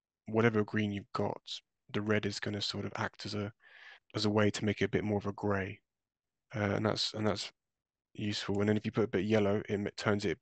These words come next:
into a bit more of a standard green rather than a very dull green. And this needs to be, um,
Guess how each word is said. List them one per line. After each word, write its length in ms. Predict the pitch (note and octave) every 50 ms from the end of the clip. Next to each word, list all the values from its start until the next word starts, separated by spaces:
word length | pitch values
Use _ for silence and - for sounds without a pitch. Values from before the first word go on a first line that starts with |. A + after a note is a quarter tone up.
| -
into 260 | G2 G#2 G#2 - - G#2
a 40 |
bit 140 | G2+ G2+ F2+
more 220 | - G#2 G2+ G2+ G2+
of 80 | G2
a 40 | G#2
standard 440 | - - - G#2+ G#2 G2+ G2+ G2 -
green 340 | - - G2+ G2+ G2 G#2 G2
rather 280 | G2 G2+ G2 G2 G2
than 160 | A2+ G2+ G2
a 60 | G2+ G2+
very 240 | - G2+ G2 G2+
dull 260 | G2+ - G#2 G2 G2 G2
green. 320 | - - G2 G2 G2+ G2+ - _ - - - - - -
And 140 | - A2 A2+
this 200 | A#2+ A#2+ - -
needs 140 | A#2+ A#2 -
to 120 | - G2+
be, 320 | G2+ - A2 G#2 G#2 A2 - _ _ _ _ _ _ _ _ _ _ _ _ - - _ _ _ _ _ -
um, 540 | G#2 G#2 G2+ G2+ G2 G2 G2 G2 G2 G2 -